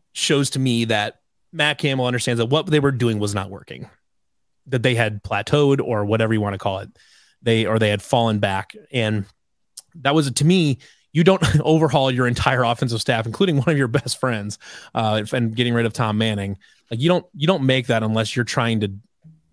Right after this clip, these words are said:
do something. You're trying to change it, and you're trying to change the overall trend of what was happening. 'Cause he saw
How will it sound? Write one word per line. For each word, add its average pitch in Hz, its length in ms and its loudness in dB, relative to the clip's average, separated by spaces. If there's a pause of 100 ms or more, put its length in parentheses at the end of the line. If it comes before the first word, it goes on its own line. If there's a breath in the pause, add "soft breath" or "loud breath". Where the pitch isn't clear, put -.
(100)
do 113 160 -2
something. 92 240 -6
You're 104 80 -6
trying 127 180 0
to 104 60 -2
change 101 320 -2
it, 104 40 0
and 104 80 -4
you're 104 100 -2
trying 120 220 2
to 117 60 0
change 113 300 0
the 113 140 -4
overall 113 340 0
trend 104 300 -2
of 101 100 -2
what 104 120 -2
was 101 120 -6
happening. 98 380 -6
'Cause 113 120 -4
he 208 100 0
saw 127 340 2